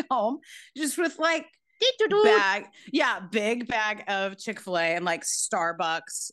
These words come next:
Speaker 1: bag in the other
Speaker 2: Mm.
Speaker 1: hand and
Speaker 2: <gasps>
Speaker 1: this new baby. And anyway, so it was great. And then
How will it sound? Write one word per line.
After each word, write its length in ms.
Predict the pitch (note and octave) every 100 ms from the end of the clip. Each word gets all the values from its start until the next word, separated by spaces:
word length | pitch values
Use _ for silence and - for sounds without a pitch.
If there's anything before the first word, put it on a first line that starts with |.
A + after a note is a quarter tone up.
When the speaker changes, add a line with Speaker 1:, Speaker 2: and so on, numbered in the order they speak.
| -
Speaker 1:
bag 400 | F3 G3+ F3 F#3
in 100 | F3+
the 80 |
other 260 | F3 E3+ E3
Speaker 2:
Mm. 20 |
Speaker 1:
hand 460 | E3 D#3+ D3 D#3 D#3
and 280 | F3+ E3+ E3+
Speaker 2:
<gasps> 20 |
Speaker 1:
this 260 | E3+ E3 - E3+ -
new 280 | F#3 F3+ E3
baby. 580 | D#3 C#3 D3 C#3 C3+ -
And 280 | F3 E3 E3+
anyway, 360 | E3+ - G#3 F3+
so 120 | -
it 20 | D#3+
was 160 | F#3+
great. 480 | - - E3 D3+ E3 -
And 180 | F3+
then 400 | F3 E3+ E3 E3+